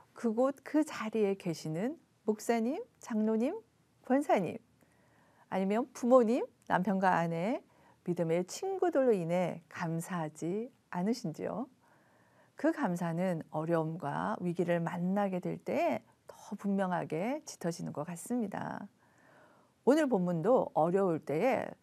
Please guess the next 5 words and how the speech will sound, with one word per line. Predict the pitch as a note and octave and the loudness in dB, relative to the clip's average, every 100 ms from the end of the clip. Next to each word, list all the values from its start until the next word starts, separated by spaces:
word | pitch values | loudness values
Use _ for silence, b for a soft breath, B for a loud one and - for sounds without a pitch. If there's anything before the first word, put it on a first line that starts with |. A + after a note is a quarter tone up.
| b b - | b b -20
서로가 | - E4+ D#4+ D#4 D4 | -8 0 2 4 4
서로에게 | C#4+ - C4+ C4 A3+ G3+ G#3 | 2 0 6 8 8 6 2
힘이 | - A#3+ A3+ | 2 0 2
되어주는 | G#3 F3+ F3 F3 F3 G#3 F#3+ | 2 2 0 -2 -2 -2 0
모르드게와 | F#3+ G3+ G3 F3 E3 E3 F3+ C4 | 2 4 4 2 2 2 0 -2